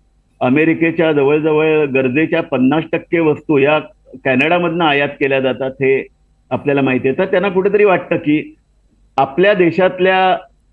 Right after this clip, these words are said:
अ, वस्तूंना भाव मिळावा किंवा मॅन्युफॅक्चरिंग आपल्या देशात वाढवा-, वाढावं आणि स्थानिक, अ, मागणी ही स्थानिक कंपन्यांकडनं पूर्ण केली जावी.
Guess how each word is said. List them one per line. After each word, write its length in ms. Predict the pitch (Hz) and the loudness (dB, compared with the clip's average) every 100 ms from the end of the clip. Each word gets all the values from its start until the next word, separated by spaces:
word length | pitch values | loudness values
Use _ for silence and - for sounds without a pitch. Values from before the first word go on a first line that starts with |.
| - | -6
अ, 80 | 143 139 139 139 135 | -2 0 0 0 0
वस्तूंना 520 | 131 139 - 180 180 175 | 0 -2 -2 -2 0 2
भाव 240 | 139 151 | 2 2
मिळावा 320 | 147 139 135 | 2 2 0
किंवा 220 | 127 147 | 0 0
मॅन्युफॅक्चरिंग 800 | 139 127 151 165 151 - 147 156 139 | 0 0 0 0 -4 -2 -2 -2 -2
आपल्या 320 | 113 117 143 160 | -2 0 0 0
देशात 300 | 160 160 151 | 0 0 -2
वाढवा-, 540 | 135 127 123 123 120 - 123 | 0 0 0 0 -2 -4 -2
वाढावं 500 | 123 123 120 107 107 _ _ _ _ _ - | 0 2 0 -2 -4 _ _ _ _ _ -4
आणि 400 | 139 147 156 147 127 | -2 0 0 -2 -8
स्थानिक, 600 | - 123 131 165 208 - - _ _ _ _ | -10 -4 0 2 0 -4 -20 _ _ _ _
अ, 80 | 147 143 139 139 135 131 127 123 117 120 - | -4 -2 0 0 0 0 0 0 -2 -2 0
मागणी 680 | 131 139 139 170 170 - 120 | 0 2 0 0 0 -4 -2
ही 140 | 160 | 0
स्थानिक 500 | 160 135 139 160 156 | 0 0 0 0 -2
कंपन्यांकडनं 800 | 156 147 160 165 165 151 151 160 | -4 -2 0 2 2 0 0 -2
पूर्ण 360 | 156 135 139 | -2 -2 0
केली 280 | 139 139 135 | 0 0 0
जावी. 320 | 127 113 110 | 0 0 -2